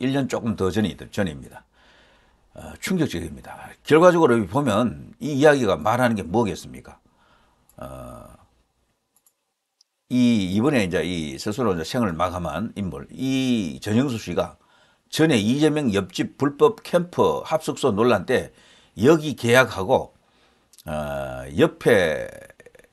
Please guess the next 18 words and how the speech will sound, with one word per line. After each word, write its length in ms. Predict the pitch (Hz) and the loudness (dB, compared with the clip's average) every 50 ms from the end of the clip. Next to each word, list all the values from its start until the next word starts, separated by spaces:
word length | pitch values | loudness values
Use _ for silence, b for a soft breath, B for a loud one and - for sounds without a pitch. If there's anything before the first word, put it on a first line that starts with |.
| _ _ _ _ _ _ _ _ _ _ _ _ _ | _ _ _ _ _ _ _ _ _ _ _ _ _
집이 420 | - - 151 139 113 104 117 135 | -6 -2 -2 0 2 2 2 0
이재명 540 | 92 82 90 117 135 135 143 131 135 123 110 | 0 0 0 0 2 2 2 2 2 2 0
집인 640 | - - 139 123 127 117 110 104 95 92 90 87 80 | 0 0 -2 0 2 2 2 0 0 -2 -4 -6 -4
줄 260 | 85 95 82 95 127 | -4 -4 -4 -4 -4
몰랐다고 560 | 110 85 90 113 131 131 123 - 123 - 95 | -6 -4 -2 0 2 2 2 2 0 0 0
한 320 | - 98 90 82 92 - - b b b b b b - | 0 -2 -2 -2 -4 -8 -10 b b b b b b -4
유명한, 680 | 90 107 123 135 143 143 139 135 139 135 113 - - - | 0 2 2 4 4 2 4 4 2 2 0 -2 -8 -14
어, 420 | - 69 73 71 69 67 65 64 - | -16 -14 -12 -12 -12 -12 -12 -14 -8
인물이 320 | - 127 143 135 123 104 98 | -6 -4 0 0 0 0 0
하나 160 | 95 87 87 | 0 0 -2
있었는데 380 | 90 90 - 85 78 69 - | -4 -4 -6 -8 -8 -8 -10
바로 400 | - - 82 95 95 85 85 90 | -8 -4 0 2 2 2 2 -2
이번에, 360 | 87 90 110 120 104 82 71 - b b b b b b b b b b - | -2 -2 -2 -2 -2 -2 -4 -10 b b b b b b b b b b -14
에, 360 | 69 69 69 69 67 67 - - - - | -12 -10 -10 -10 -10 -12 -12 -14 -18 -16
세상을 420 | - - - 120 113 117 104 95 - | -10 -2 -2 2 2 2 0 0 -2
떠난, 400 | 85 90 85 76 82 95 - - - | -4 -6 -4 -4 -6 -6 -8 -10 -14
어, 160 | - 73 76 | -16 -16 -14
전영수 580 | - - 101 101 107 110 104 - 76 65 62 | -8 -4 0 0 0 0 0 -4 -10 -10 -12